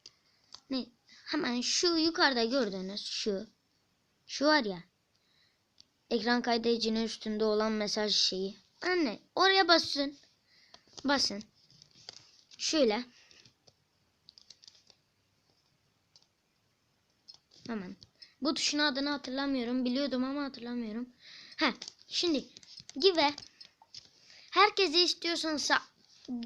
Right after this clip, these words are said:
Gmail. A. Ağzımdan duman çıkıyor.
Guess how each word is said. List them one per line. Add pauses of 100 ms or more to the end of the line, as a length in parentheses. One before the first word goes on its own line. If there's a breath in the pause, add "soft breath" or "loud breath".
(120)
Gmail. (480)
A. (2000)
Ağzımdan
duman
çıkıyor.